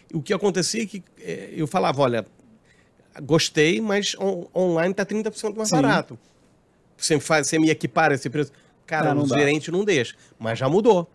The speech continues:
Speaker 2: Sim.
Speaker 1: Isso lá na, na pandemia. Agora, eles já tão mudando. Então, como,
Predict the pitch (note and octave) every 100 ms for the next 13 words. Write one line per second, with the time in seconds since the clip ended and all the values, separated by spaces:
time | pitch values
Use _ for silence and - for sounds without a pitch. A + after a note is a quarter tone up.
0 | _ - D3+ F#3+ C3 - C3+ A#2+ A#2 B2
1 | E3+ A#3 B3+ A#3 G#3 G3 F#3 F3+ F#3+ G#3+
2 | A#3+ D#3+ C3+ B2+ G#2+ A#2 A#2 C#3 G3+ -
3 | _ _ - G2+ A#2 B2 B2+ A#2 A2 C3
4 | F3 E3 A#2+ - C#3+ B2+ F#3